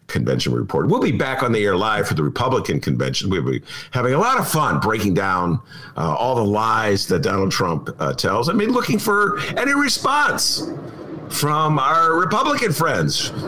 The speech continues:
who are so worried about Michael Madigan's shenanigans.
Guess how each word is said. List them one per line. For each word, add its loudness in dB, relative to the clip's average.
who 4
are 2
so 2
worried 4
about 0
Michael 2
Madigan's 0
shenanigans. 0